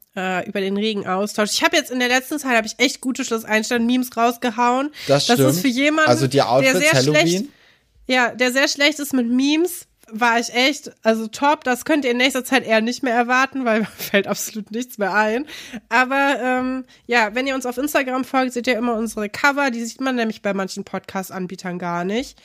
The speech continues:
Speaker 1: Ich zeichne ja eigentlich jedes Mal ein neues Cover für die, äh, Folge. Und da waren jetzt einige gute dabei in letzter Zeit. Und außerdem,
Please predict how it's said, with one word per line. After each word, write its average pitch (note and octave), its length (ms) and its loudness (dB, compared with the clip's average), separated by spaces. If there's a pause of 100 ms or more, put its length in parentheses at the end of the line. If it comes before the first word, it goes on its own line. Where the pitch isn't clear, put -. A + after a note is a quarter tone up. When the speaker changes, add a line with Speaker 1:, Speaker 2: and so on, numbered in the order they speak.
(380)
Speaker 1:
Ich - 140 -16
zeichne A#3+ 340 0
ja G#3+ 140 0
eigentlich G3 380 -4
jedes A#3+ 280 -2
Mal G#3 140 0
ein G3+ 60 0
neues G3+ 240 -2
Cover G#3 400 -2
für G3 200 -6
die, F#3 260 -6
äh, F3+ 340 -8
Folge. G3+ 560 -4 (580)
Und G#3+ 60 -6
da A3 100 2
waren C#4+ 180 2
jetzt B3 200 -6
einige C#4+ 400 0
gute D4+ 320 -2
dabei A#3 400 2
in F#3+ 100 -4
letzter F3 340 -6
Zeit. F3+ 520 -2
Und A3 180 -2
außerdem, C4 800 0